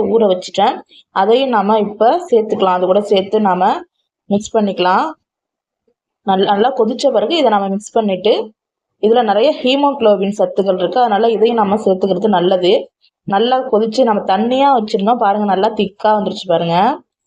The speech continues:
இந்த ஸ்டேஜ்ல வந்து, ஆ, ஒரு, ஒரு அரை மூடி அளவுக்கு தேங்காய் எடுத்து கீனி அதுல நான் மிக்ஸில அரைச்சி தேங்காய் பால் வடிகட்டி எடுத்து ஒரு டம்ளர் அளவுக்கு வச்சிருக்கேன். அந்த ஒரு டம்ளர் ஊத்திருக்கேன். திரும்ப மறுபடியும் அதுல வடிகட்டி திரும்ப இன்னும் ஒரு டம்ளர் நானு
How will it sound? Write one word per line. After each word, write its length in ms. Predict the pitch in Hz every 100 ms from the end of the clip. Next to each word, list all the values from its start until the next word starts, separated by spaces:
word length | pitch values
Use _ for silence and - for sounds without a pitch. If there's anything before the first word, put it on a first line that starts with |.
| _ 214
இந்த 160 | 233
ஸ்டேஜ்ல 460 | 247 - 240 240 240
வந்து, 300 | 214 208 226 370 440 - _ _ _ 247
ஆ, 60 | 226 220 214
ஒரு, 300 | 196 233 247 294 254
ஒரு 220 | - 214 220
அரை 180 | 208 254
மூடி 240 | 262 262
அளவுக்கு 340 | 247 233 247 269
தேங்காய் 400 | 226 226 233 208
எடுத்து 260 | 190 - 269
கீனி 340 | 226 226 226 302
அதுல 320 | 320 208 233
நான் 200 | 233 208 202
மிக்ஸில 340 | - - 269
அரைச்சி 460 | 202 202 208 - 240 370 - - _
தேங்காய் 420 | 226 240 269 262
பால் 180 | 220 196
வடிகட்டி 520 | 185 185 220 196 240 262
எடுத்து 280 | 196 - 247
ஒரு 160 | 202 190
டம்ளர் 360 | 185 190 202
அளவுக்கு 260 | 185 175 202
வச்சிருக்கேன். 600 | 185 180 196 180 185 269 370 _ _ - _
அந்த 220 | 180 214 226
ஒரு 120 | 220
டம்ளர் 280 | 214 214 233
ஊத்திருக்கேன். 400 | 208 208 208 285
திரும்ப 220 | 247 262
மறுபடியும் 520 | 262 214 226 247 269 262
அதுல 200 | 226 196
வடிகட்டி 460 | 196 220 196 214 349
திரும்ப 260 | 247 247
இன்னும் 280 | 247 240 226 208
ஒரு 120 | 202
டம்ளர் 320 | 190 190 233
நானு 280 | 226 185